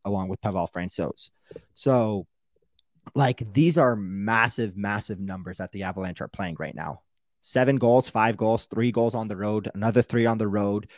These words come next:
uh, one on the road in a back-to-back, two at home against the Capitals team desperate for a victory. Like, and now you got the Anaheim Ducks, which <laughs>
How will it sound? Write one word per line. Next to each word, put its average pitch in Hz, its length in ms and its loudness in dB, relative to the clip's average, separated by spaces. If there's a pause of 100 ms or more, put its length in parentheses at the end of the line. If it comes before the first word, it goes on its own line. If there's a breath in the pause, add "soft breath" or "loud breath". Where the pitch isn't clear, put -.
(300 soft breath)
uh, 95 220 -4
one 95 360 4
on 151 120 6
the 117 100 4
road 110 260 4
in 104 80 0
a 98 60 -2
back-to-back, 104 720 -2
two 135 220 6
at 123 160 6
home 113 280 2
against 113 280 -2
the 110 60 -6
Capitals 120 480 -2
team 117 260 -4
desperate 104 400 -2
for 113 200 0
a 104 40 -2
victory. 110 480 -2
Like, 98 320 -4 (420 soft breath)
and 135 80 -2
now 139 80 4
you 143 80 6
got 131 140 4
the 113 80 2
Anaheim 120 340 2
Ducks, 107 320 0
which 98 240 -6 (340)
<laughs> - 80 2